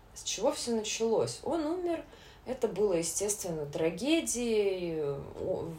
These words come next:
выстраивались дикие очереди на Красной площади. Мавзолей стоит, я так понимаю,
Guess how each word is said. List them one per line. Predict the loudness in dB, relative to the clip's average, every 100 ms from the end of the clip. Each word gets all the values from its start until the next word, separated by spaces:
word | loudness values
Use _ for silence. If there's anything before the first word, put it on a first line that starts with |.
| -2
выстраивались | 0 0 2 8 10 10 8 4 -2
дикие | -4 -6 0 2
очереди | 4 4 2 0 -2 -2 2 4 4 2 0 -2
на | -6
Красной | 2 2 4 0 -6
площади. | -2 2 2 0 -2 -6 -8 -10 -14 -18 -8
Мавзолей | -4 2 4 4 4
стоит, | 2 0 0
я | -2
так | -4 -8
понимаю, | -6 -6 -2 0 0 -2